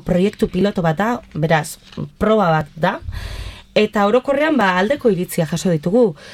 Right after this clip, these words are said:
Mm, bueno, ba, txakurrek, animaliek orokorrean aske bizi behar dute, gutxienez, ba, ordu batzutan,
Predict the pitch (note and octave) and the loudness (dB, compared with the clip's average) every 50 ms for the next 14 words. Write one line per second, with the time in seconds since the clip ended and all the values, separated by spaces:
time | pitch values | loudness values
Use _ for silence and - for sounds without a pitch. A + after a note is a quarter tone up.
0 | - - - - - - - - F3+ F3+ F#3 F3+ F3 F3 F3 E3+ E3+ E3 D#3+ D#3 | -20 -20 -20 -20 -20 -20 -8 -2 0 0 2 2 2 2 2 2 2 2 2 2
1 | D#3 D#3 D#3+ D#3 E2+ - - - F3 G3+ F#3+ F3+ G#3+ A3 F#3 F3 F3 - F3+ E3 | 2 2 0 0 -2 -4 -4 -2 0 0 2 2 2 0 0 -2 -2 -2 -4 -2
2 | - G#3+ A3 A3+ A3+ A3 - - - - - - G3 F#3 G#3 A3 G#3+ G3+ G3 F#3+ | 0 0 0 2 0 -2 -2 -4 -10 -10 -4 0 2 2 4 4 4 2 2 0
3 | - - G3 G#3 G#3 - G#3 G3 G#3 G#3+ G3+ F#3+ F#3 - - - - G#3 G#3 G3+ | 0 0 -2 -2 0 -2 -2 0 2 2 2 2 0 -2 -8 -4 -2 0 0 0
4 | - - - - A3+ G#3 G#3 G#3+ - - F3 F3 F#3 - - G#3+ F#3+ F#3+ F3+ F3 | -2 -4 -2 0 0 0 0 0 -4 -4 -4 -4 -2 0 0 2 2 4 2 2
5 | E3+ F3 E3+ - A#3+ C4+ C#4+ D4+ F4 - - - - - - - - E3 D3+ - | 0 -2 0 2 4 4 4 2 -2 -6 -14 -20 -18 -18 -18 -10 -10 -8 -6 -2
6 | - F3+ E3 D#3+ D#3 D#3+ - - - - - - - - - - - - - - | 0 0 0 0 0 -2 -4 -8 -10 -10 -10 -10 -10 -10 -10 -14 -18 -18 -12 -4
7 | E3 E3 D#3+ D#3+ E3+ F3+ G#3 F3+ F3 - - E3+ D#3 A#3+ B3+ C4+ C#4 C4 | 0 2 2 4 4 2 2 0 0 -2 -4 -2 0 2 2 2 2 0